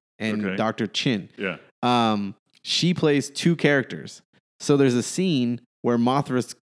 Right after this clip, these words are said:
Speaker 1: uh, hatching from her larva state,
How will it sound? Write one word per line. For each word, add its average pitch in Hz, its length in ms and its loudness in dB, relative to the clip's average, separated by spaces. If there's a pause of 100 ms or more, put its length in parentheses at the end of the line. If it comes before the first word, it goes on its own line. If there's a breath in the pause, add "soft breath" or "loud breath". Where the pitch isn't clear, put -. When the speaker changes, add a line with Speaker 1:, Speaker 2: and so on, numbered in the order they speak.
Speaker 1:
uh, 107 320 -2
hatching 151 600 -2 (160)
from 123 240 0
her 120 120 4
larva 120 300 2
state, 160 340 -2